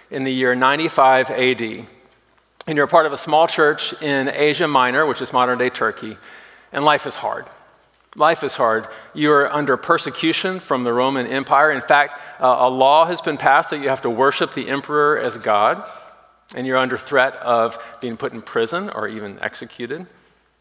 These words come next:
And you show up at church one day, and the leader of the church stands up and says, "Church, guess what? We got a letter this week,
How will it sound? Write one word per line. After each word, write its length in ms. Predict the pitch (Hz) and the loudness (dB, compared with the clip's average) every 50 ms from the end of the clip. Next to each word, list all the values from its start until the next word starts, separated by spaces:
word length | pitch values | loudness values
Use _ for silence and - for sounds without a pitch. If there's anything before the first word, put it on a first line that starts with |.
| _ _ _ _ _ _ _ - - | _ _ _ _ _ _ _ -12 -6
And 100 | 156 151 | -2 -2
you 60 | 151 | 0
show 220 | 147 - 202 208 208 | 2 4 4 4 4
up 80 | 208 | 2
at 100 | 190 190 | 0 0
church 260 | - 214 226 226 - | 2 2 2 2 0
one 200 | - - 135 127 | 0 0 0 2
day, 260 | 110 110 107 110 151 170 - - - - - - - - | 2 2 4 2 2 0 -4 -14 -18 -18 -18 -10 -4 -2
and 100 | 143 143 | 0 2
the 60 | 143 | 2
leader 220 | 147 160 180 208 | 4 4 4 4
of 60 | 226 | 4
the 60 | 220 202 | 4 2
church 260 | - - 151 135 139 | 2 2 0 0 0
stands 320 | - - 170 156 156 139 147 | 0 -2 0 0 0 2 2
up 160 | 135 131 - | 0 0 -2
and 100 | 143 127 | -6 -6
says, 240 | - 135 131 123 - | -2 0 0 0 0
"Church, 340 | - - 190 190 - 190 | 0 0 0 0 0 0
guess 240 | 160 185 185 175 - | 2 2 2 2 0
what? 220 | - 170 131 113 117 | 0 0 0 0 0
We 80 | 143 | 0
got 160 | 151 175 160 | 2 2 4
a 60 | 147 139 | 4 2
letter 340 | 139 147 175 196 208 185 | 2 4 4 4 4 4
this 240 | 135 117 107 - - | 2 0 -4 -8 -8
week, 380 | - 113 107 113 123 - - | -8 -8 -8 -8 -10 -14 -18